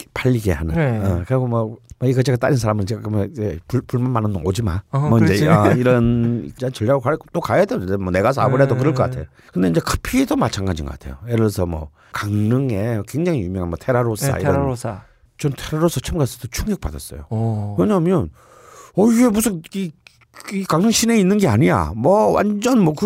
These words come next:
Speaker 1: 뭐 논바닥 비슷한 데서 뭐 와, 도대체 여기를 도대체 누가 찾아오지?
Speaker 2: 오.
Speaker 1: 라고 할 정도로 꾸며놔서 딱 들어갔는데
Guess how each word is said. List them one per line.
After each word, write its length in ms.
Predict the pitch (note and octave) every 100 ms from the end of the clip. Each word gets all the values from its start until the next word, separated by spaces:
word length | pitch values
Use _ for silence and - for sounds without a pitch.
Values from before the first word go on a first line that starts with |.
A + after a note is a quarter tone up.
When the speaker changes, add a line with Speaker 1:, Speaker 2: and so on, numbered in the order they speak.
| A#3
Speaker 1:
뭐 300 | A3 E3 F3+
논바닥 520 | C3 F3 F#3+ B3 A#3
비슷한 320 | F3 F3 G3
데서 220 | F#3 F3+ F3+
뭐 400 | F3+ F#3+ G3+ A#3 -
와, 120 | F#4 - - - - F#4 C4+ A3 F#3 A3 G3+ - -
도대체 300 | - G3 G3
여기를 220 | D3+ G3+ C#3
도대체 280 | A2+ C3+ B2+
누가 300 | A#2+ G3 - G#3+
찾아오지? 1000 | - G3+ F3 D3+ B2+ A2+ - C#3 F#3+ A3 -
Speaker 2:
오. 220 | C3 C3+
Speaker 1:
라고 180 | C#3+ D#3 F3
할 180 | G#3+
정도로 520 | A3 G3 G3 G3 G3+ F#3+
꾸며놔서 440 | - G3 G3 F#3 E3+ _ _
딱 140 | - -
들어갔는데 580 | - A2 F2+ G#2 D#3+